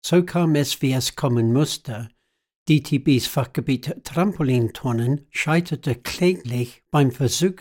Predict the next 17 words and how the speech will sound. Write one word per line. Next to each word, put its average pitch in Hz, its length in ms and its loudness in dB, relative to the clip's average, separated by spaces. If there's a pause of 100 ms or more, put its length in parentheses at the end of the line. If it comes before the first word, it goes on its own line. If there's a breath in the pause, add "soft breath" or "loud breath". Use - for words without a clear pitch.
sich 156 280 2
für - 160 -4
die 127 200 0
Olympiade 143 760 0
zwanzig 135 560 -4
zwanzig 175 680 -2
Schräg 131 340 -2
Bindestrich 131 760 -2
einundzwanzig 143 960 2 (200)
zu 156 140 0
qualifizieren. 120 1080 -2 (760)
Wie 175 160 4
immer, 131 400 0 (300)
in 143 180 2
diese 131 300 0
schwierigen 175 500 2
Zeiten, 127 680 -2